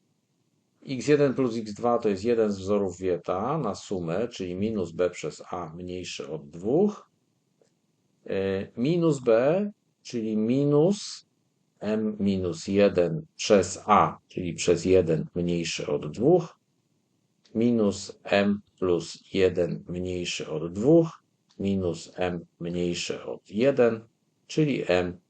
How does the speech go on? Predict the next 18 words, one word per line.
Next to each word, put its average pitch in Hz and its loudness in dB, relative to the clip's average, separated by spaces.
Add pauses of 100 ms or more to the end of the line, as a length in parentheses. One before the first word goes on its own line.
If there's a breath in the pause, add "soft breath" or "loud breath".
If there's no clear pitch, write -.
(220)
większe 80 -4
od 76 -4
minus 71 -10
jeden. 71 -6 (1120)
E, 85 2 (560)
zmiana 131 4
znaku, 117 4
no 98 4
bo 92 4 (220)
dzielę 90 4
przez - -10
liczbę 80 -4
ujemną 82 0 (280)
minus 76 -10
jeden. 58 -6 (300)
No 175 -8
i 156 -6
teraz 127 2